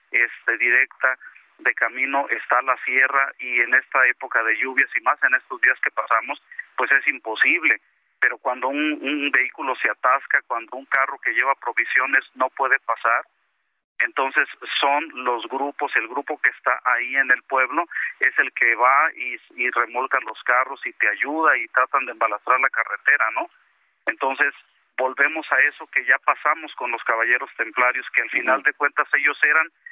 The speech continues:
Speaker 1: el, el suplente del gobierno y ellos eran como un gobierno alterno y ellos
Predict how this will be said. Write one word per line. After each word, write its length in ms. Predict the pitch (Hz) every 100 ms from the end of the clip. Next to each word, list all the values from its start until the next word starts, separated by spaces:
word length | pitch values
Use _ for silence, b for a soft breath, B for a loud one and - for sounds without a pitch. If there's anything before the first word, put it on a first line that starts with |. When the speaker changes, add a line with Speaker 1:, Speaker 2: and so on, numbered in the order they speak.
| B B
Speaker 1:
el, 380 | 123 120 110 113
el 160 | 127
suplente 640 | - 135 - 139 139 151
del 200 | 127 117
gobierno 600 | 107 110 113 127 131 123
y 80 | 120
ellos 160 | 131 127
eran 200 | 135 131
como 180 | 131 127
un 100 | 127
gobierno 440 | 131 117 123 131 131
alterno 480 | 113 - 127 - 123
y 40 |
ellos 140 | 135